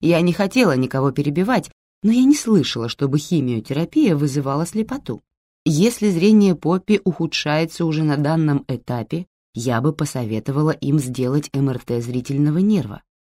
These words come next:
Вероятно, ее врач держит руку на пульсе. Селия подчеркнула, что не только деньги на сбор поддерживают семью,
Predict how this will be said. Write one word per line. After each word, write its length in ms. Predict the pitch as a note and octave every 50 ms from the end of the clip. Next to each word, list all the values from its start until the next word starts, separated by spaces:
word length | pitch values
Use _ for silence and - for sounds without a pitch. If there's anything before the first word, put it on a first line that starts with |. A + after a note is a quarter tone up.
| _ _ -
Вероятно, 540 | - F3 D3 C3 C3 C#3+ D#3+ F#3 G#3+ A3+ A3
ее 360 | G3 E3 D#3 C#3 D3+ D#3 C#3
врач 460 | A#2+ B2 C3+ D#3+ F#3+ G3+ - - - - -
держит 560 | D#3+ D3+ B2+ D3+ E3 D#3+ - B2+ C3 B2+ -
руку 260 | - A#2 G#2+ - A2
на 160 | A2 A2 A2
пульсе. 520 | A2 - - B2 - - - - - - _ _ _ _ _ _ _ _ _ _ _ _ _ _ _
Селия 480 | - - - A3+ C4 C4+ C4+ C4 B3+ B3
подчеркнула, 880 | - - G3 - - F3+ D#3+ D#3 - F3 F#3+ G#3+ A3 G#3+ G#3+ G#3 G3+ - _ _ _ _ -
что 180 | - - A3
не 140 | G#3+ G#3 F#3+
только 340 | - A3+ A#3+ B3 - C4+ B3
деньги 400 | G3+ G3+ A#3 G#3+ F3 D3 B2 B2
на 160 | B2 C3 C3
сбор 320 | B2 B2+ C3 C#3+ C#3 A2+
поддерживают 800 | - - C3+ B2+ B2 A#2+ C3+ A#2+ A2 A2 B2 A#2+ B2 B2+ A#2 -
семью, 400 | - D3+ D3 C3+ A#2 A#2+ G#2